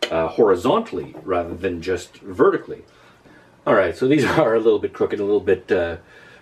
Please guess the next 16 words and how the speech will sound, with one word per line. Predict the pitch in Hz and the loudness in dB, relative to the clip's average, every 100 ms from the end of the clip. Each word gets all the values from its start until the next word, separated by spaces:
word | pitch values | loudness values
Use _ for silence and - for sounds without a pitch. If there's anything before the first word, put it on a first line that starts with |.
| - | -10
uh, | 85 82 - - _ _ - | -8 -6 -8 -14 _ _ -2
off | 117 95 - - _ _ - | 0 0 -4 -20 _ _ -2
the | 113 | 0
thirds | - - 110 95 87 107 | 0 2 4 2 -4 -10
mark. | 98 95 85 90 | -4 -4 -4 -4
Uh, | 80 78 | -6 -6
sort | 92 80 80 | -8 -8 -10
of, | 80 | -8
I | |
was | 80 78 - - - - - | -8 -8 -12 -20 -20 -12 -6
attempting | 92 101 92 | -2 -2 -4
to | 87 | -2
draw | 98 95 | 2 2
it | 90 | 2
from, | 95 90 | -6 -4
uh, | 87 85 | -4 -6